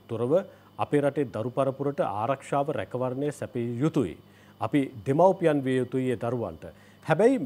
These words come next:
මේ වෙලාවේ මේ සිද්ධියත් එක්ක අපි ඒ යුතුයකම ඉටු කරලා තියනවද?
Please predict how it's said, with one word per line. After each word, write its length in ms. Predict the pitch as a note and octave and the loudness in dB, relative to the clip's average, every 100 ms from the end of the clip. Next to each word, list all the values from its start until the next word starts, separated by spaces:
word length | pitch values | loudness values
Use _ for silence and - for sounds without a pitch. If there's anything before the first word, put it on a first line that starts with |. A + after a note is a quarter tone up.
| G#2 | 0
මේ 140 | B2+ F#3 | 2 6
වෙලාවේ 500 | A3+ D3 A2 C3 E3+ | 6 6 6 2 -2
මේ 160 | A#2+ B2 | -2 -2
සිද්ධියත් 580 | D#3+ D#3 F#3 G#3 - | 0 0 4 2 2
එක්ක 240 | A#2+ - - F#3 - - - - | -6 -6 -2 -4 -4 -20 -6 2
අපි 220 | C#3+ A#3 D#3+ D3+ | 2 2 2 2
ඒ 80 | |
යුතුයකම 520 | F3 C#3+ B2+ F3 G#3 G#3+ | 2 -2 -4 -2 0 2
ඉටු 200 | D3 D#3 | 0 0
කරලා 320 | D#3+ D3 E3 F3 | 0 0 0 6
තියනවද? 400 | D#3 G#2 C#2+ | 6 6 -4